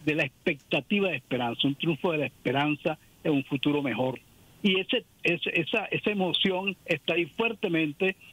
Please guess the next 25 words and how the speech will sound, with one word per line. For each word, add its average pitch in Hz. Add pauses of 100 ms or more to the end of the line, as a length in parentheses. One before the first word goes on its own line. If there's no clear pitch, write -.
(120)
vivita, 147 (1080)
esperando 143
la 185
oportunidad 190 (840)
de 160
volver 143
a 147
expresarse. 143
Ahora, 135
la 139
gente 151
lo 170
que 190
no 185
quiere 208
es 226
salir 175 (1120)
a 151
inmolarse, 143 (640)
pero 135
la 127
gente 120
va 165
a 165
salir 180